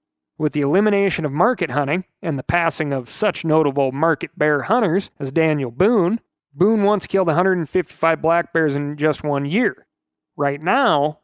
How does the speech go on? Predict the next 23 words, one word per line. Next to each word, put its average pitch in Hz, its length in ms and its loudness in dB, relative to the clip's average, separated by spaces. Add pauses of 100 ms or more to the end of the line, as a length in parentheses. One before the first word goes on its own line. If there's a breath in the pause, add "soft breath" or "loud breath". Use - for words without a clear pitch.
Missouri's 151 460 0
bear 185 340 0
population 139 920 -2
is 160 160 -2
somewhere 175 360 2
between 156 380 -2
six - 400 -2
hundred 170 360 0
and 156 100 -4
eight 160 240 -2
hundred 139 380 -4
bears. 196 480 -4 (340)
So - 140 -2
you 151 100 -2
can 143 160 -4
see 160 260 -6
why 151 720 -4
the - 80 -14
bears 160 320 2
didn't 156 240 0
last 175 380 0
too 170 120 -2
long 131 400 0